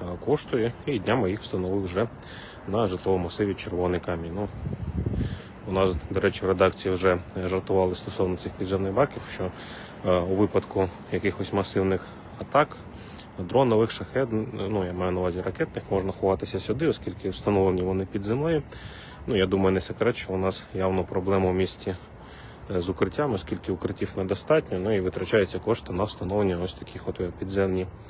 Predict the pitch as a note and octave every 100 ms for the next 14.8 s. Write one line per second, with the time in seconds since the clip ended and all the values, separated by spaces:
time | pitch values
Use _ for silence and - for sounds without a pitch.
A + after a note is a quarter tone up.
0 | - - - - - F2+ E2 - E2+ D#2+
1 | G2+ A2+ - D#3+ - A2 G2 G2+ - F#2
2 | G2+ G#2+ G2 F#2 G2+ F#2+ F#2 - F2+ F#2+
3 | G2 G2 A2 C3 F#2+ F#2+ - F#2 F2+ F2+
4 | - - - A2 G2+ A2+ F#3+ A2 F#2 F#2
5 | F2 F#2+ F#2+ - F2+ A2 - F#2 F#2 F#2+
6 | - G#2+ G2+ - - - - - - A#2+
7 | A2 G#2+ G#2 G2 G2 - A#2 A2 A2 G#2
8 | G#2 G#2 - G#2+ G2 - - - - -
9 | A2 G#2+ G2+ G2 G2+ G#2 G2 - F#2+ F#2
10 | - - - - - - - - - -
11 | C#3 D#3 G2+ - - G2+ - G2 F#2+ F#2+
12 | - - - - - - G2 F2+ F#2+ F#2+
13 | F#2 - - F#2+ F2+ F#2+ D#3+ A#2 F#2+ F2+
14 | - - - F2 F#2 F#2 A2